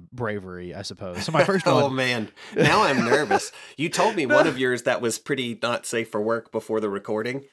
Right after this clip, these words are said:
Speaker 2: that we're
Speaker 1: The
Speaker 2: just gonna
Speaker 1: rest of
Speaker 2: keep
Speaker 1: them are
Speaker 2: under
Speaker 1: safe
Speaker 2: our
Speaker 1: for work.
Speaker 2: hats. <laughs>
Speaker 1: Yes. No, the rest of them are safe for work.
Speaker 2: Okay.
Speaker 1: If you wanna know the not safe for work one, you gotta, like, PayPal me on the side, folks.
Speaker 2: No, just drop into the Discord. We'll tell you in there.
Speaker 1: <laughs>
Speaker 2: But that's, that's a, that's a special place. We'll, we'll reserve it for those of the Discord who dare ask.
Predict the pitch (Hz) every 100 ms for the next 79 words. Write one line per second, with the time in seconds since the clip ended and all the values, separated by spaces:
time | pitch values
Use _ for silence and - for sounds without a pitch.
0 | - 110 120 143 240 233 311 247 247 208
1 | 180 - 180 - 131 113 - - - -
2 | - - - - 196 139 110 - 165 135
3 | 135 151 214 240 196 175 160 151 139 -
4 | 120 110 107 131 127 101 139 131 180 208
5 | 180 156 151 131 127 147 139 120 117 110
6 | 107 117 113 113 127 123 113 110 - 131
7 | 120 117 110 110 101 98 107 95 85 92
8 | 90 92 123 117 135 170 - 139 135 123
9 | 110 95 98 - 92 90 107 117 98 90
10 | 85 85 87 156 - 156 - 139 - -
11 | 127 131 - 123 127 117 - 117 120 -
12 | 113 - 98 104 90 - 107 113 101 131
13 | 131 113 113 104 104 104 104 101 104 101
14 | 104 101 - 90 101 92 90 87 87 85
15 | -